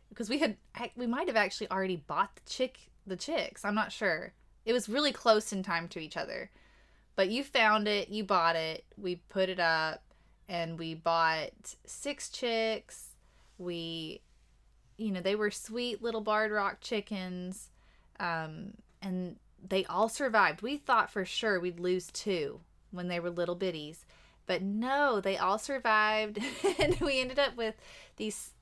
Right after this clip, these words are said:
six chickens. Um, although after a few months of them being grown and laying eggs, slowly but surely, we had some sort of problem. And, um,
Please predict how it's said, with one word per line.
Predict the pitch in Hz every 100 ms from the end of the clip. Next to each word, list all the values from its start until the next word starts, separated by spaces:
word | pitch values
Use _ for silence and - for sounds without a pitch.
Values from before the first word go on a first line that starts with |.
| - -
six | - 214 220 - -
chickens. | 190 185 180 175 180 - - - - - -
Um, | 185 170 165 - -
although | 196 190 196 190 185 -
after | 180 175 - 190 185
a |
few | 185 202
months | 190 185
of | -
them | 170
being | 165 160
grown | 165 165 160 160 160
and | 160 160
laying | 160 - - - _ _ -
eggs, | 180 170 170 - - -
slowly | - - 220 220 220 214 214
but | 202 -
surely, | - 202 190 185 180 175 175 180 - - - 190
we | 180
had | 170 175 165 165
some | - 180
sort | 180 180
of | 170
problem. | - - 175 190 -
And, | 185 170 170 165 -
um, | 170 156 151 165